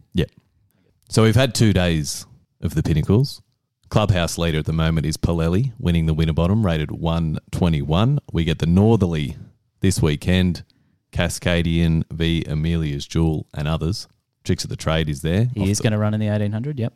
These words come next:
Speaker 1: He is there, off the railway. And then the week after that, you'll be on track. Big event. But we've got the Gold Rush.
Speaker 2: I never miss one.
Speaker 1: Never miss a Gold Rush.
Speaker 2: No.
Speaker 1: Do you think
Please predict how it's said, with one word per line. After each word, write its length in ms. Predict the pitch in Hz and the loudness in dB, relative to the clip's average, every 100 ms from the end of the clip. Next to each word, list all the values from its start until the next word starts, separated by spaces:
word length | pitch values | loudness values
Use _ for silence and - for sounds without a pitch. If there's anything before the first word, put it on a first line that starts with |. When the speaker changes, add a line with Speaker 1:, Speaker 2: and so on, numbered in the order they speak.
| _ | _
Speaker 1:
He 180 | - 71 | -6 -2
is 120 | 73 | -2
there, 260 | - 76 95 | -2 -2 -2
off 160 | 85 - | -4 -6
the 140 | 73 | -4
railway. 460 | 73 80 82 104 139 _ _ _ _ _ _ - _ | 0 0 2 0 -2 _ _ _ _ _ _ -20 _
And 120 | 87 | 0
then 360 | 87 87 87 67 - _ _ _ _ | 2 4 2 -2 -10 _ _ _ _
the 180 | 80 82 | -6 0
week 220 | 98 - | 2 2
after 220 | 80 - | -2 -2
that, 200 | 90 73 - _ _ | -2 -4 -10 _ _
you'll 220 | 87 123 | 2 4
be 120 | 113 | 4
on 120 | 76 67 | 0 -4
track. 340 | 82 - - - - _ _ _ _ _ _ | -4 -6 -8 -18 -20 _ _ _ _ _ _
Big 120 | - 147 | -2 0
event. 300 | 135 90 - - 1077 1077 1017 880 - _ _ _ _ _ | 0 -2 -4 -4 0 0 -2 -8 -18 _ _ _ _ _
But 120 | 92 | 0
we've 120 | 87 | 2
got 160 | - 95 | 0 -2
the 60 | 76 | -2
Gold 320 | 85 92 80 | 0 0 0
Rush. 360 | 73 113 - - | -4 -6 -8 -4
Speaker 2:
I 100 | 101 | 0
never 220 | 104 90 | 2 0
miss 240 | 95 95 | -2 -2
one. 280 | - 78 - _ _ - - | -4 -8 -12 _ _ -12 0
Speaker 1:
Never 240 | 107 107 | 2 4
miss 180 | 98 90 | 4 2
a 60 | 85 | 0
Gold 220 | 78 73 | 0 0
Rush. 280 | 80 - - - | -2 -4 -16 -20
Speaker 2:
No. 100 | - _ _ _ _ _ _ _ _ _ _ _ _ _ _ - | -20 _ _ _ _ _ _ _ _ _ _ _ _ _ _ 2
Speaker 1:
Do 100 | 107 | 6
you 380 | 107 101 95 | 6 6 4
think 340 | 90 98 92 | 2 0 0